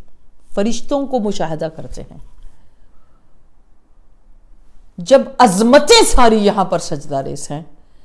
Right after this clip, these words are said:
तो आपको क्या लगता है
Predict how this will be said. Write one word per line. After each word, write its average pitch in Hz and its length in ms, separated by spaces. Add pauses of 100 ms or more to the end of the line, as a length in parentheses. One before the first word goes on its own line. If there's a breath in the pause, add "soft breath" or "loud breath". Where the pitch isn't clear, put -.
(520)
तो - 180
आपको 202 640 (680)
क्या 294 120
लगता 156 380
है 156 300